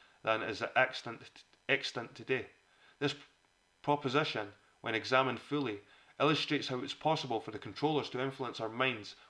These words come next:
with sinister ideas. Bailey and Kenny theorised that a factual event in the Irish prehistory, vis-a-vis a cometary cataclysm, was interpreted as a myth, whereas the mythic ritual battle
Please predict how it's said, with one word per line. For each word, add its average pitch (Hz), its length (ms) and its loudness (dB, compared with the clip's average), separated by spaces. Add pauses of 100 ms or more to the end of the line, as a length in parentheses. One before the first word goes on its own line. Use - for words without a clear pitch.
with 104 80 -8
sinister 120 480 -2
ideas. 113 540 0 (800)
Bailey 131 480 6
and 101 120 -10
Kenny 143 360 2
theorised 123 520 2
that - 120 -6
a 104 60 -8
factual 139 400 4
event 139 380 2
in 127 100 -10
the 107 80 2
Irish 123 340 2
prehistory, 113 580 -4 (640)
vis-a-vis 123 720 0
a - 60 -8
cometary 139 580 2
cataclysm, 113 760 2 (260)
was 104 140 -10
interpreted 113 840 -2
as 107 140 -2
a 104 60 0
myth, 123 380 -2 (220)
whereas 120 300 2
the 107 80 -2
mythic 131 500 0
ritual 120 280 -2
battle 131 480 4